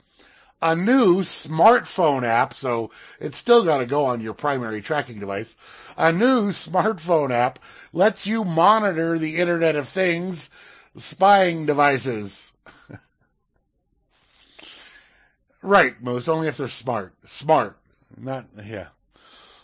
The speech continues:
All right, so, so a new app lets you see cameras, Bluetooth beacons, and smart speakers around you and help you opt out of data collection.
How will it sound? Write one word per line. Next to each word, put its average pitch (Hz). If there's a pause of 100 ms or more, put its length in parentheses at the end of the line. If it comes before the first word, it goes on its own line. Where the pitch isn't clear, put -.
(240)
All 131
right, 117
so, 180 (160)
so 214
a 214
new 269
app 127
lets 175
you 190
see 185
cameras, 151
Bluetooth 180
beacons, 139
and 123 (100)
smart 185
speakers 139 (440)
around 170
you 101 (300)
and 147
help 240
you 214
opt 185
out 147
of 151
data 120
collection. 147